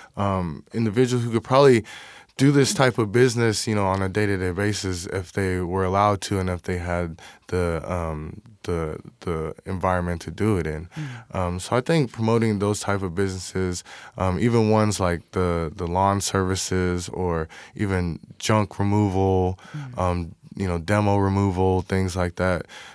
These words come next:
Speaker 1: Businesses that are, um, low startup costs,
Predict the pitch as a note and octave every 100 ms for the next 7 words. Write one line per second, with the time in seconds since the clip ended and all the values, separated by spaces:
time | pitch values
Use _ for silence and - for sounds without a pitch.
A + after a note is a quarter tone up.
0 | _ - A1 F#2+ C3 C3+ D3 D#3 C3 B2
1 | A2+ G#2+ G2 F#2 - - - - - G2
2 | F2+ E2+ D#2 G#2 B2+ A#2+ G#2+ A2 A2+ -
3 | A#2+ B2 C3